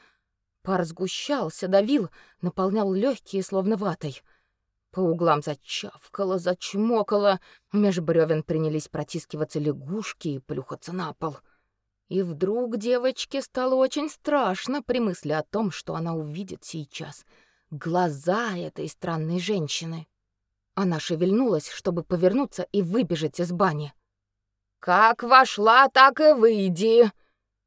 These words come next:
повторила женщина громче. Маша, вспомнив наказ тетки Марьи делать все в точности так, как велит банница,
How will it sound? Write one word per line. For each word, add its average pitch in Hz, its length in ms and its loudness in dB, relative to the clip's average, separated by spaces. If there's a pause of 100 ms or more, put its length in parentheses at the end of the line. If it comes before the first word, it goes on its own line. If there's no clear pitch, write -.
(160)
повторила 185 520 -6
женщина 196 520 -2
громче. 190 600 0 (960)
Маша, 185 560 -6
вспомнив - 600 -14
наказ 160 460 -8
тетки - 320 -10
Марьи 247 400 -6 (420)
делать 190 380 -8
все - 360 -10
в - 160 -20
точности 185 640 -2
так, - 280 -6
как - 180 -12
велит 147 260 -8
банница, 165 580 -4